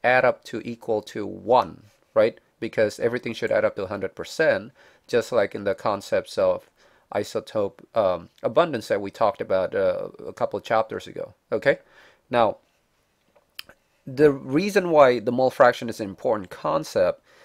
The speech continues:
is because, um, when you use something like a manometer to measure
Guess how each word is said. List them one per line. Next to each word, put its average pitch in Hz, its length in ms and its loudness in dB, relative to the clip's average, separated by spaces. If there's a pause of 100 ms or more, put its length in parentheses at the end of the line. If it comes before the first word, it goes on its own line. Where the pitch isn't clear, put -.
(400)
is 139 160 0
because, 110 880 4 (100)
um, 98 440 2 (360)
when 147 340 2
you 165 100 0
use 135 240 -6
something 123 340 -2
like 107 180 -2
a 113 40 -2
manometer 98 800 0 (300)
to - 100 -6
measure 107 600 0